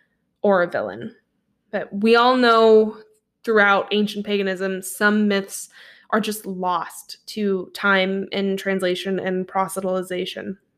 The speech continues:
And that's true especially of ancient Nordic traditions.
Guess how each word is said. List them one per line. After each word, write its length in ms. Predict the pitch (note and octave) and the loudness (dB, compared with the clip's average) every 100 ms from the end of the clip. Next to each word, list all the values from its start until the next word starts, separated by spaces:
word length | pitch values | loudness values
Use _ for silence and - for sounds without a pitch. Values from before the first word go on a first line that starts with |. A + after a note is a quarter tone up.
| _ | _
And 140 | A3 G3+ | -2 2
that's 320 | F#3+ - - | 0 -2 -10
true 360 | - A#3+ G#3+ G3+ | 0 4 6 4
especially 680 | G#3 D4+ D4 C4+ A#3 G#3+ | 2 0 2 2 4 4
of 480 | - F#3+ F3+ G3 - - | 4 2 0 -4 -16 -2
ancient 300 | G3+ G3 G3+ | -2 -2 -6
Nordic 300 | F#3 F#3 F3 | -6 -6 -8
traditions. 600 | F#3+ E3+ - - - | -12 -16 -16 -16 -18